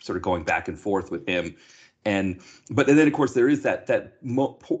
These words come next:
part of it that I think that she also brings to it, or, you know, from a writing standpoint as well, this idea that, like, the police can't do exactly,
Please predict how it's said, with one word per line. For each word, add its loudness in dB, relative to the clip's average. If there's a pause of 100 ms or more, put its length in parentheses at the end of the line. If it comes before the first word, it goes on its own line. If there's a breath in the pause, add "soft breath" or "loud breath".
part 2
of -2
it -4
that -4
I -2
think -8
that -4
she -4
also -2
brings -6
to -4
it, -2
or, 2
you 0
know, -2
from -6
a -4
writing 0
standpoint -4
as -4
well, 2
this -4
idea -2
that, -4
like, -2 (380 soft breath)
the -4
police -4 (420)
can't 2
do 6
exactly, -2